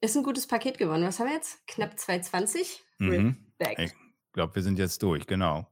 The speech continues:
Speaker 2: Ähm,
Speaker 1: <laughs> Ziemlich durch.
Speaker 2: Gut.
Speaker 1: Dann
Speaker 2: Hast du noch Fragen?
Speaker 1: Boah,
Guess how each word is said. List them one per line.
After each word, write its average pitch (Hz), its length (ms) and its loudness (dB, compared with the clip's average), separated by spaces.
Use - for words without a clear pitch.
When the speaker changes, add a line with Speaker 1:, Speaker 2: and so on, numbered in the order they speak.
Speaker 2:
Ähm, 80 580 4
Speaker 1:
<laughs> 508 180 -2
Ziemlich - 520 8
durch. 269 400 6
Speaker 2:
Gut. 135 360 6
Speaker 1:
Dann 233 120 8
Speaker 2:
Hast 294 100 8
du 147 60 4
noch 127 160 6
Fragen? 120 520 4
Speaker 1:
Boah, 180 440 0